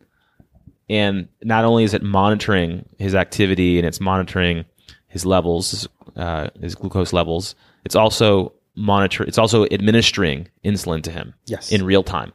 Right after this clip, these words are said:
Speaker 2: Yep.
Speaker 1: And all these things are just happening
Speaker 2: Yeah.
Speaker 1: in
Speaker 2: And
Speaker 1: real
Speaker 2: every
Speaker 1: time.
Speaker 2: time something happens,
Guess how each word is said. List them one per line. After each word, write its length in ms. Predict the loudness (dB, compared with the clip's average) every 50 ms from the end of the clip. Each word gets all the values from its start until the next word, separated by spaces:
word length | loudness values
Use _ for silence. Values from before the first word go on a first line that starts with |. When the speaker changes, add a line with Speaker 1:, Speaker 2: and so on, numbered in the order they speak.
| _ -8
Speaker 2:
Yep. 120 | -8 -8 -6 -2
Speaker 1:
And 120 | 0 2
all 120 | 2 2
these 180 | 2 0 0 0
things 200 | 0 -2 -2 -2
are 60 | -6 -8
just 200 | -8 -8 -8 -4
happening 540 | -4 -4 -4 -4 -6 -8 -8 -8 -10 -12 -18 _ _ -6
Speaker 2:
Yeah. 160 | -4 -4 -2
Speaker 1:
in 140 | -2 -2 -2
Speaker 2:
And 40 | 0
Speaker 1:
real 100 | 2 4
Speaker 2:
every 180 | 4 4 4
Speaker 1:
time. 60 | 4 2
Speaker 2:
time 140 | 2 2
something 320 | 2 2 0 2 0 -2 -4
happens, 680 | -2 -2 -2 0 0 0 0 -2 -4 -8 -12 -16 -20